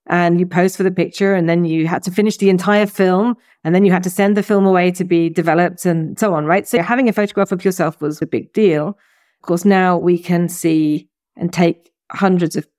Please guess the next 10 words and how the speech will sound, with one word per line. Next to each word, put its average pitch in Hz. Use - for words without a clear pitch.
photographs 156
of 165
ourselves 156
every 156
single 160
day 185
and 156
see 160
them 160
instantly. 180